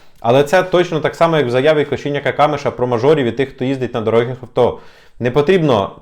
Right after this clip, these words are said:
е, ставити клеймо на всіх українцях, абсолютно на всіх українцях,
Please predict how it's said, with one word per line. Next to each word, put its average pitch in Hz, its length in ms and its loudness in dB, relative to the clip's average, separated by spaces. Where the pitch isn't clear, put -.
е, 98 540 -2
ставити 131 440 2
клеймо 135 640 2
на 101 360 -2
всіх - 400 -2
українцях, 127 760 0
абсолютно 127 520 0
на 107 100 -2
всіх - 240 -6
українцях, 98 540 -4